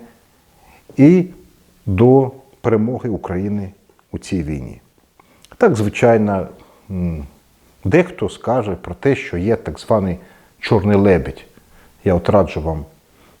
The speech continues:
почитати Насім Ніколас Талеб, є такий, він колишній трейдер, от у нього, е,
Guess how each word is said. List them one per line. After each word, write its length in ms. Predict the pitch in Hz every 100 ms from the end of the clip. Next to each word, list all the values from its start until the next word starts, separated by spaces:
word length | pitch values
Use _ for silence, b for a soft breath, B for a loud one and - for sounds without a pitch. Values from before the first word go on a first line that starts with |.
| b
почитати 520 | - - - 95 95
Насім 400 | 87 90 - 98
Ніколас 440 | 90 - 85 82
Талеб, 400 | - 101 131 151 -
є 60 | 78
такий, 360 | - 76 - 76
він 120 | 80
колишній 520 | 73 98 90 87 -
трейдер, 420 | 87 - 156 90 - - _
от 220 | - _
у 40 | 85
нього, 320 | 87 80 87 b b b b b b
е, 40 | _